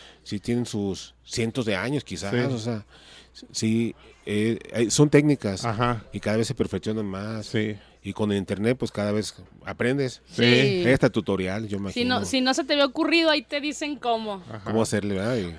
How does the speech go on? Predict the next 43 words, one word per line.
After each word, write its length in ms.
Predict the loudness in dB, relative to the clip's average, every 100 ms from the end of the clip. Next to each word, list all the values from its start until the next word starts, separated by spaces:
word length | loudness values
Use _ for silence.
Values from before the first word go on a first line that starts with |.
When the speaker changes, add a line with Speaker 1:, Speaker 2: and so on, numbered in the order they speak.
| 4
Speaker 3:
Oye, 340 | 6 8 6
pues, 240 | 6 2 2 4
creo 180 | 6 8
yo 80 | 8 4
muy 120 | 0 4
justo 360 | 6 6 2 2 2 2
que 640 | 2 2 2 4 4 4
les 220 | 2 0
mandes 360 | 2 0 -2 -4
saludos 760 | -4 -4 -6 -4 -2 -2 -4 -8
a, 360 | -4 -2 0 -2
no 120 | -6
sé, 160 | -8 -8
a 100 | -8
tu 200 | -8 -6
grupo, 300 | -6 -6 -8
a 40 |
tu 120 | -6
equipo 360 | -6 -6 -6 -6
de 60 | -8
trabajo, 880 | -8 -6 -2 -4 -4 -8 -6 -8 -10 -20 -14
a 100 | -10
tu 120 | -6 -6
esposa, 1000 | -8 -8 -6 -4 -4 -6 -8 -6 -6 -2
a 60 |
todos 200 | -2 0 -2
los 100 | -4
que 80 |
tengan 320 | -6 -4 -4 -2
que 160 | -2
ver 320 | -2 -2 -4
con 300 | -8 -8 -8
que 460 | -6 -4 -2 -2 -2
La 100 | -4
Última 400 | -4 -6 -6 -4
Lucha 440 | -4 -6 -6 -6 -6
sea 260 | -4 -6
todo 300 | -4 -8 -8
un 360 | -8 -10 -12 -14 -18 _
proyecto 460 | -4 -2 -4 -6 -10
desarrollado. 640 | -6 -6 -4 -6 -6 -8 -12 -16 -4
Speaker 2:
Y 100 | -2
exitoso. 640 | -2 -6 -4 -6 -8 -18